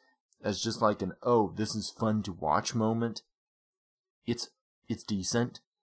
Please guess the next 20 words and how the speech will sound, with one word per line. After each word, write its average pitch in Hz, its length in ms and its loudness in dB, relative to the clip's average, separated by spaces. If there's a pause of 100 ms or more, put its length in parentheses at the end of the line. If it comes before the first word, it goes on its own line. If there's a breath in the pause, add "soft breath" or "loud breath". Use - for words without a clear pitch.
(320)
but - 340 -2
this 170 160 0
is 165 120 -2
a 160 40 0
movie 110 280 4
with 101 260 -2
a 85 80 -2
lot 85 440 2
of - 120 0
problems 98 680 2
on 92 140 -2
the 92 60 -2
script - 460 -8
level, 87 440 -6
and 87 280 -6
that's 101 400 -4
what 95 240 -6
ultimately 87 500 -10
sinks - 380 -10
it - 100 -14